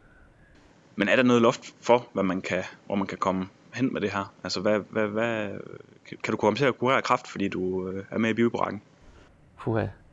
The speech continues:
Speaker 2: det kunne være vildt.
Speaker 1: <laughs>
Speaker 2: Men, øh, ja, det, altså, desværre så er der også alle de her reguleringer,
Speaker 1: Mm.
Speaker 2: øh, i, i verden. Øh, undtagen åbenbart U S A.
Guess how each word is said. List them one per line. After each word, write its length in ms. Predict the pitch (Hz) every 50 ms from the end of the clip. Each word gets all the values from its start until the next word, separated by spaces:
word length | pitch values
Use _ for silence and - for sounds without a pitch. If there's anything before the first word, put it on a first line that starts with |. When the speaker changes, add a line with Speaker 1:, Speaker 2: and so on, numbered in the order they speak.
| - _ _ - _ _ _ _ -
Speaker 2:
det 80 | 113
kunne 60 | 107 104
være 100 | 95 98
vildt. 240 | 107 117 120 - - - - - - - -
Speaker 1:
<laughs> 320 | - 180 156 - - 165 -
Speaker 2:
Men, 140 | 110 104 107
øh, 480 | 107 101 101 101 101 101 92 85 -
ja, 80 | - - - - - - - - -
det, 80 | - - -
altså, 200 | - 120 - 127
desværre 360 | - 120 117 - 147 147 151
så 80 | - -
er 40 | 143
der 80 | 127
også 160 | 123 131 - 127
alle 140 | 131 123
de 40 | 120
her 180 | 135 131 110 -
reguleringer, 480 | 110 104 123 120 131 120 101 92 87 98 - - _ _ - _ _ - -
Speaker 1:
Mm. 180 | - 113 107 104
Speaker 2:
øh, 300 | - 101 98 95 95 95 92 90 95 - - - _ _ - - - - - - - - - _ -
i, 200 | - 104 95 95 - - - - _ - _ _ _ _ _ _ - _ - _ _ _ - - -
i 180 | - 107 98 - - - - -
verden. 420 | - 50 - - - - - - - _ _ _ - - _ - - - - - _ _ _ -
Øh, 100 | - -
undtagen 280 | 101 92 - 98 - -
åbenbart 320 | 95 92 95 - 82 80
U 140 | 87 90 87
S 80 | -
A. 120 | 95 95